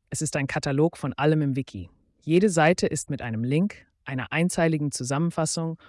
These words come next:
und optional mit Metadaten wie Datum oder Quellenanzahl aufgelistet. Organisiert nach Kategorien,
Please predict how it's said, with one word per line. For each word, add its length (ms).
und 240
optional 540
mit 180
Metadaten 760
wie 200
Datum 420
oder 160
Quellenanzahl 720
aufgelistet. 800
Organisiert 560
nach 140
Kategorien, 760